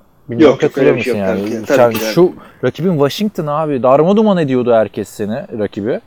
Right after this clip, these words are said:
Speaker 1: Koşunu kovmuşlar falan. Sen gidiyorsun seksen beş yardta kalıyorsun oynadığın süre boyunca. İki de interception atıyorsun yani.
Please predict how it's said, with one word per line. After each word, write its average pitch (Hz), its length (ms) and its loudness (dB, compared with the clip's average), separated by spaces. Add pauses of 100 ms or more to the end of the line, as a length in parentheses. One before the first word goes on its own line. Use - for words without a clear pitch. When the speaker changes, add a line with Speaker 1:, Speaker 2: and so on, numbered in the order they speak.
(160)
Speaker 1:
Koşunu 170 380 -4
kovmuşlar 127 560 0
falan. 170 340 -2 (680)
Sen 170 300 0
gidiyorsun 147 440 0
seksen 160 460 0
beş 170 180 0
yardta 156 280 2
kalıyorsun 113 440 -2
oynadığın 104 320 -6
süre 104 260 -6
boyunca. 131 240 -2
İki 151 180 0
de 151 100 2
interception 139 560 -4
atıyorsun 82 400 -12 (140)
yani. 78 120 -16